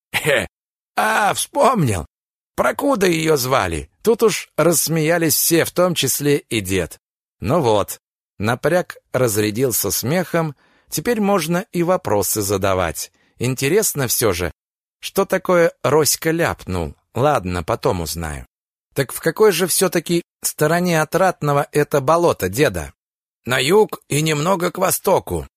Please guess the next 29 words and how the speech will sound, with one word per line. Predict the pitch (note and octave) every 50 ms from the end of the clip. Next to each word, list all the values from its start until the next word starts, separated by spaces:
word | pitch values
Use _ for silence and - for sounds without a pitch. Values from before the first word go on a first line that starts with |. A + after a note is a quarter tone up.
| _ _ _ _ _ _ _
Если | C3 C#3+ D3+ - - C3+ C#3
так | B2+ - - D3+ B2+ - -
идти, | A2+ A2 - _ - G3 G#3 F3+ C3+ - _ _ -
то | G3 G#3+ G#3 - _
понемногу | - E3 E3 E3 D#3+ D#3 E3+ G3+ G#3+ F3 E3+ F3+ F#3 - _ _
к | -
случаю | - - E3 F#3+ G3+ F#3 - - C3 G#2+
приближаешься». | - B2 B2+ A2+ A#2+ B2 A#2+ G#2 A2 G#2 F#2+ F2+ D#2+ - - - D2+ C#2 - _ _ _ _ -
Дед | F#2+ A#2+ F3+ F#3 - - _ _ _ -
макнул | A#2 B2+ B2+ - C3+ C3+ C3 A#2+ G#2+
палец | - C3+ B2 A#2 A2 G2 - - - _ _ _ _ _ -
в | - -
пиво | _ - G3+ G#3 F3+ F#3 E3+ C#3 - _ _ _ _ _ _ _ _ -
и | C#3
прямо | B2+ E3 G#3 A3 G3+ F#3 E3
на | D3+ B2+
столе | - - C#3 C#3 D3 F3+ F3+ E3+ - _
начертил | - B2 B2+ - - B2+ A#2+ A#2 - - E3 E3+ D#3+
план. | - _ G#2+ G#2 G2+ G2 F#2 E2 D2+ - _ _
«Смотри, | - - - D3+ G3+ F#3+ - C#3+ A#2+ G2 D#2+ - - _ _ _ _ _ _ _ _ -
вот | A#2+ D3 D3+ -
так | - A#3 G#3+ - - - -
Горынь | A2 A#2+ B2+ C3 E3+ G3 F#3+ F3+ F3+
идёт, | E3 E3 F3+ E3+ - - - _ _ _ _ _
а | - A#2+
так | - F#3+ G3 -
Случ. | - - B2 A2 G2 E2 - - - _ _ _ _ _ _ _ _ _
Мы | - F#3 A#3
вот | A3 A3+ A3